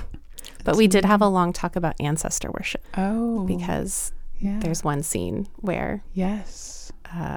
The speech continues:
Speaker 1: I don't even remember, Simba talks to his dead father.
Speaker 2: Okay.
Speaker 1: So it was very important that as a four-year-old or five-year-old, I knew that that was not okay. <laughs>
Speaker 2: Yeah, I agree. <laughs> So what did you want to be when you grew up?
Speaker 1: A teacher.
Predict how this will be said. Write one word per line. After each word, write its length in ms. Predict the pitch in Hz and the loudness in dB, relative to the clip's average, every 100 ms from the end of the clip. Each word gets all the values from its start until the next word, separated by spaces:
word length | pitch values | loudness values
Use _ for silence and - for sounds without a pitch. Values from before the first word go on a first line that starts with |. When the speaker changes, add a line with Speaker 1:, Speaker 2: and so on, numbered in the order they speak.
| - | -2
Speaker 1:
I 60 | |
don't 140 | 180 175 | 2 2
even 180 | 170 | 4
remember, 200 | 160 156 | 2 2
Simba 400 | - - 175 156 | 2 2 4 2
talks 300 | 156 - - | 0 -2 -4
to 100 | - | -2
his 220 | 165 170 - | -2 -2 -2
dead 220 | - - | -2 -4
father. 420 | - - 185 196 - - - 196 | -4 -8 -8 -10 -10 -12 -8 -8
Speaker 2:
Okay. 320 | 180 - 190 | -8 -8 -8
Speaker 1:
So 280 | - 165 143 | -2 0 2
it 80 | 165 | 4
was 160 | 160 175 | 4 4
very 160 | 175 | 4
important 340 | 165 175 160 156 | 4 4 4 4
that 120 | 151 | 2
as 120 | 147 | 0
a 60 | 143 | -2
four-year-old 680 | - - 170 147 147 139 - | -4 -2 2 4 4 2 2
or 60 | |
five-year-old, 460 | - - - - - | 0 0 2 0 0
I 100 | 135 | -2
knew 280 | 135 90 - | -2 -2 -4
that 200 | - - | -6 -2
that 200 | 151 - | -2 0
was 460 | 123 - - - - - | -2 -2 -2 -2 -4 -2
not 220 | 180 - | 0 0
okay. 320 | - - 240 - | -4 -8 -6 -2
<laughs> 120 | - | 2
Speaker 2:
Yeah, 260 | 190 196 175 - - - - - | 4 4 2 -4 -6 -6 -8 -6
I 80 | 196 | -4
agree. 380 | 185 170 208 - - | -2 -2 -2 -6 0
<laughs> 580 | 214 160 - 247 - 254 - - - - - - | 2 4 6 6 6 0 0 -10 -10 -10 -12 -8
So 420 | - 226 208 196 | 4 8 8 8
what 120 | 196 | 6
did 160 | 208 190 | 6 4
you 120 | 202 | 4
want 100 | 190 | 4
to 60 | 180 | 4
be 140 | 180 | 4
when 140 | 180 175 | 4 2
you 100 | 170 | 2
grew 160 | 175 | 0
up? 140 | 175 - | -2 -2
Speaker 1:
A 180 | 175 175 | 0 0
teacher. 540 | - 208 202 156 156 | 0 -2 0 0 -2